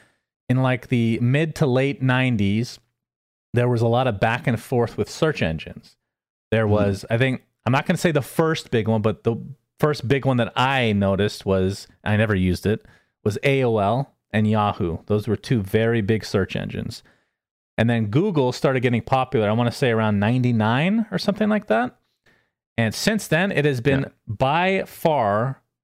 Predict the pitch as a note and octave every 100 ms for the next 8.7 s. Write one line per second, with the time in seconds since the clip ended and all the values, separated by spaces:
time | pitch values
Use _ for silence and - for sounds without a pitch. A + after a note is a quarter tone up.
0 | _ _ _ _ - G#2+ C#3 D3+ D3+ -
1 | C3+ - A2+ A2 - C3 - F3+ F3+ D3
2 | C#3 C#3 - _ B2+ B2+ D#3+ D#3+ - E3
3 | C#3+ B2+ B2+ A#2 - D3+ A2+ B2+ D3+ D3
4 | - - D3+ D#3 C#3 C#3 C#3 - C#3 A#2
5 | A2+ C3 C3 B2 - - D3+ C#3 D#2+ C#2
6 | - _ _ _ _ _ _ _ _ _
7 | - - C3 C#3 D#3 D3 B2+ - B2+ B2
8 | G#2+ G2+ A2 C#3+ D#3 E3